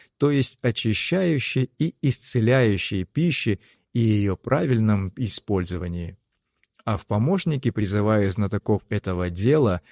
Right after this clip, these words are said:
в первую очередь Г П Малахова, который является первопроходцем натурального питания. Позднее к нему примкнули и идут его путем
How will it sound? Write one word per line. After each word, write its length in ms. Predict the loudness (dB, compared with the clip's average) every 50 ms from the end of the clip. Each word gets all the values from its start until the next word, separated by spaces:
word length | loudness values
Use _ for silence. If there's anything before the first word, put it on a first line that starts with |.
| -20 -20 _ _
в 120 | -20 _
первую 500 | 0 2 2 2 2 2 4 4 2 2 0
очередь 600 | 0 2 2 2 0 -2 -4 -4 -4 -4 -4 -6
Г 200 | -4 -4 -4 -2
П 160 | -2 -2 -2 -2
Малахова, 720 | -2 -2 0 0 0 0 0 0 0 2 2 2 0 -2 -6 _ -20 -20 -20 _
который 420 | -2 0 4 4 4 6 6 6
является 760 | 6 6 4 4 4 4 4 4 4 4 2 0 0 -2 -4 -4
первопроходцем 1080 | -4 -4 -2 -2 -2 -2 -2 -2 -2 -4 0 0 0 0 0 0 0 0 2 2 2
натурального 720 | 2 0 0 0 0 2 2 4 4 4 2 2 2 0 -2
питания. 800 | -2 -4 -6 -4 -2 -2 -2 -2 -2 -2 -4 -6 -6 -8 -12 -16 _ _ _ _ _ _ _ _ _ 2
Позднее 540 | 2 2 4 2 2 2 4 4 4 2
к 120 | 0 0 0
нему 240 | 2 2 2 2 2
примкнули 840 | 2 2 2 2 2 2 0 2 4 4 4 4 2 2 0 -2 -4
и 240 | -4 -4 -2 -2 0
идут 240 | 0 0 0 0 -2
его 220 | -2 -2 -2 -2
путем 560 | -2 -2 -4 -2 2 2 2 2 2 0 -4